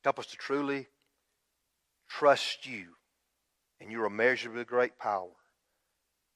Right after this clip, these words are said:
Help us to ask you what we should do, shouldn't do. And help us, dear God,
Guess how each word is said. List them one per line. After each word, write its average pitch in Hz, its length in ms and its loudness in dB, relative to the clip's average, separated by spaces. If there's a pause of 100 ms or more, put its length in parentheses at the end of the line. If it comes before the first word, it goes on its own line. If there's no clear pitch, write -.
(680)
Help 151 100 2
us 147 120 -4
to 160 120 4
ask 156 300 10
you 151 100 -6
what 147 220 6
we 147 120 0
should 143 360 -4
do, 101 180 -6
shouldn't 123 480 -2
do. 98 60 -6
And - 1900 -20
help 147 180 2
us, 123 80 -4
dear 120 160 -8
God, 110 440 6